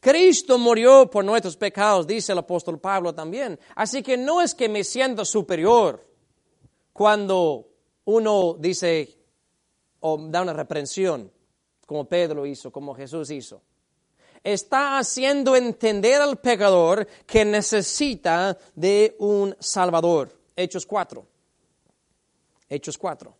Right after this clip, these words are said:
Así que todo esto, en, en todo esto estaban imitando a Jesucristo.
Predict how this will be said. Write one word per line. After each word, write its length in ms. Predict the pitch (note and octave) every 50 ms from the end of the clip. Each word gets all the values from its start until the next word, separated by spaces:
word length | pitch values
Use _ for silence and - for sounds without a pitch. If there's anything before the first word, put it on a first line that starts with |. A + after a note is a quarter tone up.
| _ _ _ _ _ _ _ _ _ _ _ _ _ _ _
Así 180 | - D#3 C#3 E3+
que 120 | D#3+ F3+
todo 280 | - A3 A3+ A3+ A3+ A#3+
esto, 480 | A#3 G3 - - D#3 D3 D3 D#3 - _ _ _ _ _ _ _ _ _ _ _ _ _ _ _ _ _ _ _ _ _ _ _ _ _ _ -
en, 160 | D3 D3+ E3
en 180 | F#3 F#3 F#3+ F#3+
todo 220 | G#3 G#3+ G#3+ G#3+
esto 180 | A3 G3+ - D#3+
estaban 300 | - - F#3+ F#3+ G3 F#3+
imitando 840 | F#3 F3 F3 E3 - - G3 G3 F3+ D#3+ D3 D3 D3+ D3 D3 C#3+ _ _ _ _ _ _ _ _ _ _ _
a 100 | - C3+
Jesucristo. 680 | A#2+ D#3 C3+ B2 C#3+ D#3+ D#3 C3+ - _ - F2 _